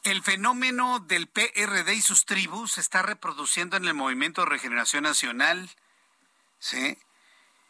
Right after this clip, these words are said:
Entre los que son puros y los que no son puros.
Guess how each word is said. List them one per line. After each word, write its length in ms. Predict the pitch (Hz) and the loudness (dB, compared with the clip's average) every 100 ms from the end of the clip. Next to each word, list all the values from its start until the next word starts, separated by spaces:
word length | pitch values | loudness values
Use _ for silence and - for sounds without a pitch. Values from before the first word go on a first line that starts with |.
| _ _ _ | _ _ _
Entre 320 | 151 151 160 | -4 0 4
los 220 | 151 147 | 4 4
que 100 | - | 4
son 260 | - 185 196 | 4 4 0
puros 480 | - 202 208 202 - | -8 0 2 4 2
y 40 | 175 | 0
los 200 | 147 - | -2 -2
que 100 | 139 | -2
no 140 | 156 | 2
son 320 | - 170 156 _ | 2 0 -6 _
puros. 600 | 208 202 196 165 - - | -6 -2 -2 0 -4 -4